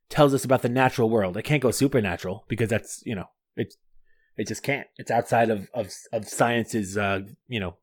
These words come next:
view. So you can't use science to prove there's no God, because if God does exist, which I think he does,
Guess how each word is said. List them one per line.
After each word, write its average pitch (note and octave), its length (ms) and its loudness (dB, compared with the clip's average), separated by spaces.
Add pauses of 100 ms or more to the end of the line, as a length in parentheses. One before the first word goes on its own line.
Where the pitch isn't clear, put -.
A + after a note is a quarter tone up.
(120)
view. A2+ 380 4 (1400)
So D#3 260 6
you D3+ 140 6
can't D#3+ 420 0
use D#3+ 300 2
science G#2 600 -2 (180)
to C#3 80 -2
prove C#3 300 4
there's B2 160 4
no C3 120 2
God, D#3 360 2 (300)
because C3+ 360 0
if C#3+ 180 0
God B2 240 4
does E3 220 6
exist, G2+ 460 -4
which A#2+ 160 -4
I A#2 100 4
think A2 180 -2
he A2 100 -6
does, A#2+ 280 -2